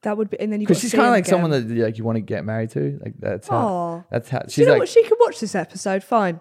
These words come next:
Speaker 2: No, but she's, like, kinda like, you know how you date someone, you're like, "You know what? This is a one month thing," or this
Speaker 1: Yeah.
Speaker 2: is, like, a,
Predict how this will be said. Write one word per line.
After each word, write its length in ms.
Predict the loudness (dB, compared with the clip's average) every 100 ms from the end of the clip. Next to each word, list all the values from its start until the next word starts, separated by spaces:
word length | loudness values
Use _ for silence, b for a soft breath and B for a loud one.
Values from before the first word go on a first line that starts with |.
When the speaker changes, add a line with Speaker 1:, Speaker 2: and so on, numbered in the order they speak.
| -4
Speaker 2:
No, 240 | 2 4
but 180 | 4 2
she's, 180 | 2 2
like, 140 | 2
kinda 260 | 2 2 4
like, 240 | 2 0 0
you 80 |
know 120 | 4 6
how 80 |
you 120 | 4 4
date 220 | 0 2
someone, 180 | 0 0
you're 80 |
like, 80 | -2
"You 80 | 0
know 80 | 0
what? 120 | 0
This 160 | -2 0
is 100 | 0
a 60 |
one 320 | -2 -2 -2 -2
month 200 | -4 -4
thing," 280 | -4 -4
or 80 | -4
this 80 | -2
Speaker 1:
Yeah. 260 | 0 0 0
Speaker 2:
is, 80 |
like, 100 |
a, 20 | -4